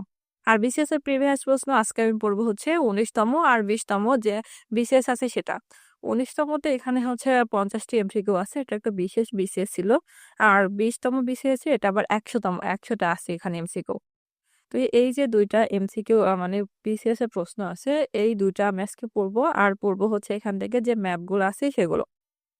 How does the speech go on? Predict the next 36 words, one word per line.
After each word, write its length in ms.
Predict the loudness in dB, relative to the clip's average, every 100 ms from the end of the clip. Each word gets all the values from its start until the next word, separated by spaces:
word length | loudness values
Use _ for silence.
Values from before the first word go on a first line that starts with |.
| _
তো 60 | 2
এই 120 | 2
দুইটা 500 | 4 4 4 0 0
বিসিএস 480 | 2 0 0 -2 0
এর 60 |
ম্যাথ 420 | 0 0 -2 -4 -4
আর 260 | -2 -2
হচ্ছে 440 | -4 -6 -6 -4 -2
এটা 200 | -4 -6
করতে 400 | -2 -2 0 -2
আমার 220 | -2 -4
প্রায়, 360 | -4 -4 -2 -4 -8 -20 _ -6
আহ, 100 | -4
দুই 240 | 0 2
ঘন্টার 300 | 4 2 4
মতো 220 | 2 0 -2
সময় 320 | 0 0 0
লাগছিল। 440 | -2 -4 -2 -2 -2 _ _ _ _ _ _ _ _ _ _ _
তো 140 | 0 2
এরপরে, 680 | 2 -2 -2 0 2 2 0 _ _ -20 -6
আহ, 220 | 0 0
প্রায় 360 | 0 2 2 2
এগারোটার 600 | 2 0 2 2 2 0
দিকে 220 | 0 0
আমি 580 | 0 2 2 2 2 -2 -6 _
আবার 260 | -4 0 0
ম্যাথ 260 | 2 0 -2
সাবজেক্টটা 520 | -6 -6 -6 -6 -6
নিয়ে 120 | -4
বসছিলাম। 460 | -4 -4 -6 -10 -10 -12 _ _ -14
আর 160 | -10 -6
আজকে 440 | -2 -4 -4 -6
আমি 240 | -4 -2 -2
ম্যাথ 240 | -2 -2 0
করছি 260 | 0 0
হচ্ছে 360 | 0 0 2